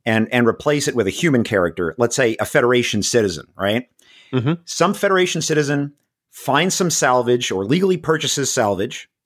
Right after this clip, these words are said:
Speaker 1: not a problem, takes it back to the station,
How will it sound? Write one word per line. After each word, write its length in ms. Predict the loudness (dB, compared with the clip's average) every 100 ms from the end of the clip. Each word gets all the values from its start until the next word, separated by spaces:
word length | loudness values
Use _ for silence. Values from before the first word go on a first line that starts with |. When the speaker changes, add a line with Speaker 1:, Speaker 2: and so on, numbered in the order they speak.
| -4
Speaker 1:
not 240 | 0 0
a 20 |
problem, 540 | 2 0 0 -2 -6 -10 _ _ _ _ -4
takes 300 | -2 0 0
it 80 |
back 200 | 0 0 0
to 80 |
the 80 | -4
station, 580 | 0 0 0 -2 -8 -12